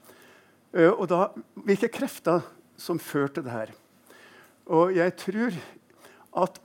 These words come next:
for å forstå det her, så må du også se litt på E U, ikke bare Jugoslavia. For Jugoslavia var på det tidspunktet en utfordring for E U's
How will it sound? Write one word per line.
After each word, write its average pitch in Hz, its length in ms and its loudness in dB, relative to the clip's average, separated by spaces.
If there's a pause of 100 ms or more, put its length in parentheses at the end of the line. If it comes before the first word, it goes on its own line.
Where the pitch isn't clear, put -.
(140)
for 170 140 -6
å - 20 -14
forstå - 540 -4
det 190 100 2
her, 190 80 6
så 208 140 -4
må 151 260 2
du - 80 -4
også 196 220 -2 (400)
se - 320 2
litt 180 160 2
på 226 100 4
E 226 220 4
U, 240 60 6 (640)
ikke 175 180 -6
bare 175 240 4
Jugoslavia. 117 520 -2 (500)
For 160 80 2
Jugoslavia 180 560 2
var 170 260 2
på 196 140 -6
det 190 180 -2
tidspunktet 180 680 -2
en 202 80 2 (260)
utfordring 175 800 -2
for 180 480 2 (340)
E 208 140 8 (160)
U's 175 160 -4